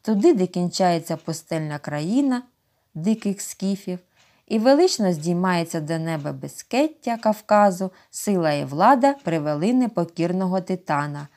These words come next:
а за ним кульдигав бог Гефест. Гефест був кульгавий з дитинства, бо колись розгнівався на нього Зевс і, схопивши малого за ногу,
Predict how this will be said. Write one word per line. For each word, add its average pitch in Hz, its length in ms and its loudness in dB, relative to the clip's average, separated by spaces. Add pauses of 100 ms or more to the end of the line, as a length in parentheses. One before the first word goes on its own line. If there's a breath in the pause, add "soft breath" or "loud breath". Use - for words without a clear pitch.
(200 soft breath)
а 156 140 -2
за 147 200 -4
ним 240 300 -2 (680)
кульдигав 160 720 0
бог 180 280 0
Гефест. 151 500 -4 (440 loud breath)
Гефест 226 560 4
був 220 180 -2
кульгавий 233 600 2
з 214 40 -2
дитинства, 190 800 -2 (240 loud breath)
бо 170 140 0
колись 226 560 0 (340)
розгнівався 180 800 2
на 165 160 -2
нього 170 340 -2
Зевс 156 440 -4 (240 soft breath)
і, 180 80 -4
схопивши 240 600 0
малого 202 500 2
за 165 160 -2
ногу, 190 460 -2